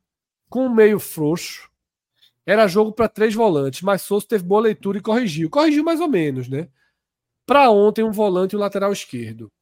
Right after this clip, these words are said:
Abemos goleiro. Essa questão de, de Filipinho, eu vou abordar mais em outros programas, tá? Ele foi muito isolado também hoje. Pa-, o Romarinho fez uma partida muito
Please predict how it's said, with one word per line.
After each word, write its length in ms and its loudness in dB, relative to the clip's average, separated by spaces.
Abemos 460 -4
goleiro. 480 0
Essa 220 -4
questão 380 -6
de, 180 -6
de 120 -8
Filipinho, 800 -8
eu 120 -6
vou 100 0
abordar 480 0
mais 640 -4
em 140 0
outros 200 0
programas, 640 -4
tá? 160 -6
Ele 120 0
foi 160 2
muito 840 6
isolado 640 2
também 260 0
hoje. 200 -2
Pa-, 240 0
o 60 -2
Romarinho 560 0
fez 180 -6
uma 60 0
partida 360 -2
muito 840 0